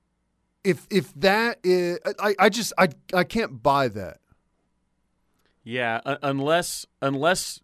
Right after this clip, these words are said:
Speaker 2: there was some type of, and I don't think Bates would do this 'cause it doesn't seem like this is kinda his M O. It's not, I, unless Bates said, "Hey, look,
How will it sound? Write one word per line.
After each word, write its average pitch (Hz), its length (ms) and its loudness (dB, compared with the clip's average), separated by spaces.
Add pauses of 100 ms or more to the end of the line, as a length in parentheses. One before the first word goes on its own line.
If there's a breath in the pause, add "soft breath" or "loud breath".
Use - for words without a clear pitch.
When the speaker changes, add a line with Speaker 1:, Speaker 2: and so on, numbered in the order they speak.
(100)
Speaker 2:
there 131 200 -2
was 120 160 -6
some 143 260 -4
type 131 260 0
of, 120 120 -4
and 127 140 -4
I 135 100 2
don't 131 160 -2
think 123 180 -6
Bates 110 260 -6
would 107 140 -10
do 110 140 -6
this 120 180 -6
'cause 101 160 -12
it 98 60 -14
doesn't 104 200 -8
seem 113 240 -12
like 101 140 -8
this 101 140 -12
is 92 100 -16
kinda 104 240 -8
his 104 240 -6
M 101 140 -6
O. 110 200 -6 (440 soft breath)
It's 139 200 -6
not, 156 280 -4
I, 143 100 -2 (100)
unless 143 280 -2
Bates 139 240 0
said, 113 200 0
"Hey, 120 140 0
look, 113 300 -4